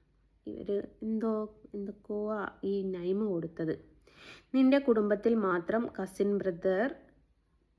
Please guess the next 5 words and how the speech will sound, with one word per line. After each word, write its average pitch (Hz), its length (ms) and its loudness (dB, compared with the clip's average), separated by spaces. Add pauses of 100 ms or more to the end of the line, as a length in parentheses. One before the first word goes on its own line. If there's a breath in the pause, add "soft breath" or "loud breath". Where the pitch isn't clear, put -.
(120)
പീരിയഡ് 196 480 2 (100)
സമയത്ത് 175 500 0 (140)
പാഡ് 175 400 0 (680)
വരെ 190 320 -4 (1200)
മാറ്റിത്തരും, 185 800 -4